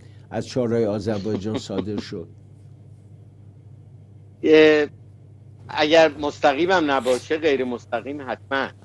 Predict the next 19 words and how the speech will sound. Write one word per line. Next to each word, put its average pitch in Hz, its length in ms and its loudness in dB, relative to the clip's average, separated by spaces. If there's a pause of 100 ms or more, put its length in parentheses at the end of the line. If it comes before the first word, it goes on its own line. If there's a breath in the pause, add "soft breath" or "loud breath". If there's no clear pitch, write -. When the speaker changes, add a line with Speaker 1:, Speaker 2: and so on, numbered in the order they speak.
(540)
Speaker 2:
اه، 131 420 -2 (220)
من 180 220 0
آقای 180 180 2
دکتر 170 340 -2
همتی 165 560 -4
رو، 156 420 -4 (100)
اه، 127 60 -12 (880)
اون 156 140 -6
موقعی 143 320 0
که 143 60 0
ایران 120 540 0
بودم 113 300 -2
و 113 40 2
ایشون 113 300 -2
رئیس 110 260 0
بیمه 110 380 2
مرکزی 101 760 -2
بود 110 380 -6
رو 117 380 2